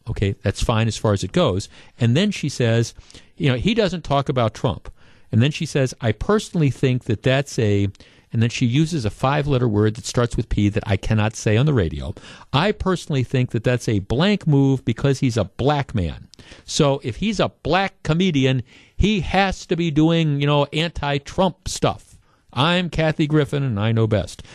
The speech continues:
But I guess he's selling more tickets than I ever will. All right, so, um,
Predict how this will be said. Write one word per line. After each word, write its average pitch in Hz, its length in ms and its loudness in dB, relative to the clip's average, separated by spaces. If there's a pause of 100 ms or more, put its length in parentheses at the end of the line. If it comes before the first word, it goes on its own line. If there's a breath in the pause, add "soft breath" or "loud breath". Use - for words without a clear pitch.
(120 loud breath)
But 120 140 2
I 127 40 2
guess 139 200 -4
he's 131 140 -6
selling 117 260 0
more 107 120 2
tickets 101 340 -4
than 104 100 0
I 95 140 4
ever 98 200 4
will. 131 280 2 (360 loud breath)
All 165 120 2
right, 120 240 -2
so, 135 400 0 (880)
um, 113 600 2